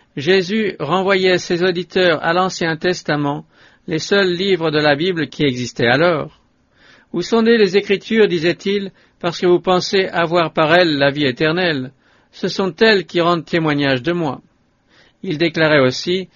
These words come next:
Ils ont Moïse et les prophètes, qu'ils les écoutent. » Et il ajoutait, S'ils n'écoutent pas Moïse et les prophètes, ils ne seraient pas non plus persuadés quand même quelqu'un des morts ressusciterait. La loi cérémonielle donnée par Jésus-Christ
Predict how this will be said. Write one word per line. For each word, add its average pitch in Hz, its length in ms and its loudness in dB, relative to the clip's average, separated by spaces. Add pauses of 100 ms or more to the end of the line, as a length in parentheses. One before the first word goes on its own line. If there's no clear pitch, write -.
(300)
Ils 175 220 -2
ont 214 80 0
Moïse 208 380 0
et 190 60 2
les 185 120 0
prophètes, 170 680 0
qu'ils 151 180 0
les 160 200 0
écoutent. » 208 600 -4 (360)
Et 160 100 0
il 160 120 2
ajoutait, 151 560 0 (300)
S'ils 214 240 -4
n'écoutent 208 300 -2
pas 196 160 2
Moïse 180 420 2
et 190 60 0
les 196 100 0
prophètes, 160 680 -2 (300)
ils 165 100 -2
ne 175 80 2
seraient 160 280 0
pas 196 180 -2
non 190 140 -4
plus 175 180 -2
persuadés 165 640 -2
quand 165 180 -4
même 160 320 -2
quelqu'un 156 440 -4
des 147 120 -2
morts 139 260 0
ressusciterait. 131 680 -6 (1500)
La 143 160 0
loi 208 280 0
cérémonielle 143 1000 0
donnée 165 340 0
par 165 240 -2
Jésus-Christ 147 800 -6